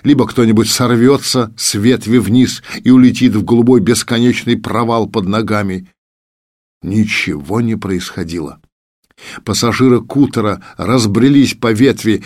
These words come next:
меняя ориентацию тел по отношению ко мне. Ветвь была круглой, а сила тяжести, как уже предупреждал Ромашин, была направлена к центру ветки,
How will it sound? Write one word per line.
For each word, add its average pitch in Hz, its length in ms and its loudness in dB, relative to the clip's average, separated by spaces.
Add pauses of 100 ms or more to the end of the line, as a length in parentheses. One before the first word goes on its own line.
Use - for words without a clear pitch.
(160)
меняя 123 380 2
ориентацию 120 680 0
тел 120 240 0
по 110 160 -4
отношению 107 600 0
ко 110 180 0
мне. 113 320 0 (180)
Ветвь 101 380 0
была 92 300 -2
круглой, 147 800 2 (640)
а 104 140 -2
сила 113 340 2
тяжести, 127 600 0
как 110 240 -4
уже 107 200 0
предупреждал 107 760 0
Ромашин, 95 640 -2 (520)
была 101 260 0
направлена 117 640 0
к - 100 -8
центру 110 560 0
ветки, 92 500 -4